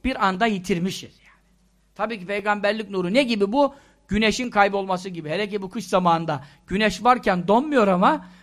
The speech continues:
güneş kaybolur olmaz acayip bir serinlik ve soğukluk geldiği gibi. Onun için nuru nübüvvet uzaklaştıkça millet dinden teberrüt ediyor. Efendi babamız buyurdu. Peygamberlik nuru uzaklaştıkça millet dinden soğuyor.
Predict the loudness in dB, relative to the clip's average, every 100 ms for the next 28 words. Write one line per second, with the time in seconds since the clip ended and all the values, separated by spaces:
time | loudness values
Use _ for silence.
0 | _ -2 2 4 4 2 4 4 4 4
1 | 8 10 10 8 6 6 4 -2 -14 -2
2 | -2 2 4 4 2 -2 -2 -2 0 0
3 | 0 -2 -2 -2 -4 _ 2 6 6 4
4 | -10 -4 -4 -4 -10 -12 -16 -18 _ _
5 | _ _ -6 -6 -6 -10 -12 -14 -14 2
6 | 2 4 2 0 -2 -2 -2 -2 -2 -2
7 | -2 -4 -10 -2 0 0 -4 _ _ _
8 | -8 -4 2 2 0 -8 -2 -2 -2 -4
9 | -2 0 0 2 2 4 2 0 -10 _
10 | _ -2 0 2 0 2 0 0 -4 -4
11 | -6 -2 -2 2 2 4 2 0 -4 -4
12 | -4 -2 0 0 0 -2 -4 -6 -6 -4
13 | -4 -4 -4 -8 -4 -4 -4 -2 0 2
14 | 0